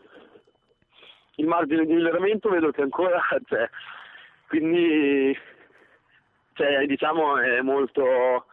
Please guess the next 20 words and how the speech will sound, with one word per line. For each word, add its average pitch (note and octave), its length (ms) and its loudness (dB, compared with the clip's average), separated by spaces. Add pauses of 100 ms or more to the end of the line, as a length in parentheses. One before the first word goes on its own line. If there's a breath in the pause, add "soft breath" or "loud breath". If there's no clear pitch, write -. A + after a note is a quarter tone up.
(800 loud breath)
è - 80 -4
molto C3+ 400 0 (840 loud breath)
bello C3 300 0
vedere A2+ 180 0
che - 80 -18
c'è - 80 -6
ancora A2+ 220 -2
margine A#2 260 -2
di A#2 80 -4
miglioramento, A#2 560 -2
perché A2+ 340 -4
si - 100 -12
vede A#2+ 200 -2
sempre A#2+ 280 -4
che A#2 80 -4
non A2+ 140 -2
ci - 140 -12
si A#2+ 100 -10
ferma A#2 400 -4
qua, A#2+ 180 -4